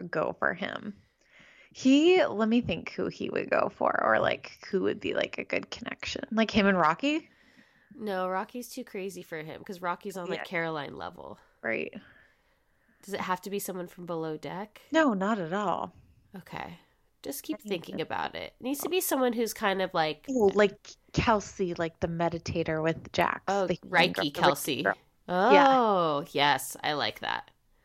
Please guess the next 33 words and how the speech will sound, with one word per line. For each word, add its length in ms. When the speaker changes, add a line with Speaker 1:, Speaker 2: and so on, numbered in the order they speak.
Speaker 1:
Yeah. 100
Speaker 2:
Okay. 400
Also, 280
sorry, 280
you 260
mentioned 420
Jax 300
when 60
we 20
were 60
talking 180
about 140
Lindsay 220
Lohan. 520
So 520
on 360
Watch 220
What 80
Happens 380
Live, 640
Andy 320
was 200
like, 360
"Jax 400
says 320
you 100
guys 240
have 120
hooked 260
up." 180
And 160
Lindsay 300
said, 340